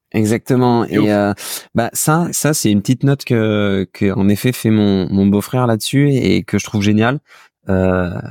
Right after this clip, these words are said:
Speaker 1: alors évidemment, euh, vu qu'après ce podcast, on va avoir, euh, peut-être une, une effervescence d'abonnés et plus de deux mille par jour, c'est, c'est peut-être pas sûr qu'on arrive à suivre le rythme, mais, euh, non, on continuera en fait de, de, de transmettre cette, euh,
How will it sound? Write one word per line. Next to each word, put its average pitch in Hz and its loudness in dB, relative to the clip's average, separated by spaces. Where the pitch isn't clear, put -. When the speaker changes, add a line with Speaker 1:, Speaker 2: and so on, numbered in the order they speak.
Speaker 1:
alors 101 -2
évidemment, 120 0
euh, 98 2
vu 104 -4
qu'après 110 -4
ce - -8
podcast, - -4
on 104 -4
va 98 0
avoir, 98 0
euh, 95 -2
peut-être 113 -2
une, 85 -2
une 117 0
effervescence 135 -2
d'abonnés 123 0
et 101 0
plus - -6
de 113 -4
deux 120 2
mille 123 4
par 110 -2
jour, 143 -2
c'est, - -4
c'est - -4
peut-être - -4
pas 143 0
sûr 131 -4
qu'on 120 0
arrive 110 0
à 113 2
suivre 117 -2
le 127 2
rythme, 139 0
mais, 110 2
euh, 107 2
non, 104 0
on 113 0
continuera 135 -2
en 135 -2
fait 120 -2
de, 101 0
de, 98 0
de 101 0
transmettre 117 -4
cette, 98 -4
euh, 98 0